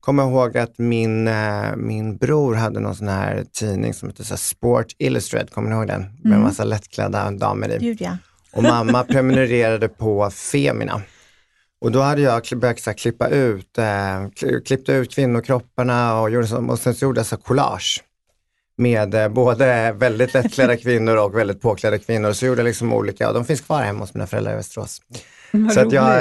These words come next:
Speaker 3: roligt.
Speaker 1: eh, det var redan liksom, jag började väl tycka att det var spännande med det här och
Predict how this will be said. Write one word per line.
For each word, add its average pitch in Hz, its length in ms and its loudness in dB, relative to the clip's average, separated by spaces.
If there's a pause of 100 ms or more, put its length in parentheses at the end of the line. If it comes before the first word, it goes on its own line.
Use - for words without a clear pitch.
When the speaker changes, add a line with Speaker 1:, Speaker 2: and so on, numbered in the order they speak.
(140)
Speaker 3:
roligt. 120 120 0
Speaker 1:
eh, 113 40 -2
det 123 80 0
var 135 180 2
redan 131 240 2
liksom, 123 240 0
jag 127 120 4
började 135 280 4
väl 143 100 2
tycka 127 260 -2
att 113 100 -4
det 113 60 -2
var 113 80 0
spännande 127 680 0
med 110 140 0
det 104 60 0
här 101 280 0
och 101 240 0